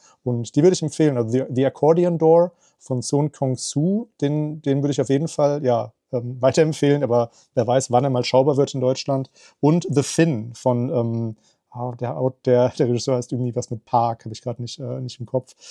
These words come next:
Aber diese beiden Filme würde ich auf jeden Fall empfehlen, ähm, weil die eben, ja, den koreanischen aktuellen Independent-Film eigentlich ganz gut darstellen.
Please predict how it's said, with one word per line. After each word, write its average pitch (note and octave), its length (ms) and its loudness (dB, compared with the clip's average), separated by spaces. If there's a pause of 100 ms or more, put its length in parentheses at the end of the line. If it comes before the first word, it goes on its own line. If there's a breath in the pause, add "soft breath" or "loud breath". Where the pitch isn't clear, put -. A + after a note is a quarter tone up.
(180 loud breath)
Aber B2 120 4
diese E3 120 6
beiden F#3 180 4
Filme D#3 180 0
würde D3+ 100 2
ich - 80 -4
auf B2+ 60 -4
jeden D3 160 2
Fall C3+ 140 -2
empfehlen, C3+ 540 2
ähm, A#2+ 280 -2
weil A#2+ 160 4
die C3+ 180 0
eben, B2 360 0 (360 soft breath)
ja, A#2+ 280 4
den A#2+ 160 -6
koreanischen B2 760 -2 (260)
aktuellen C#3 520 0
Independent-Film B2+ 840 -2
eigentlich A#2+ 240 -8
ganz B2 220 -10
gut A2 180 -6
darstellen. A#2 520 2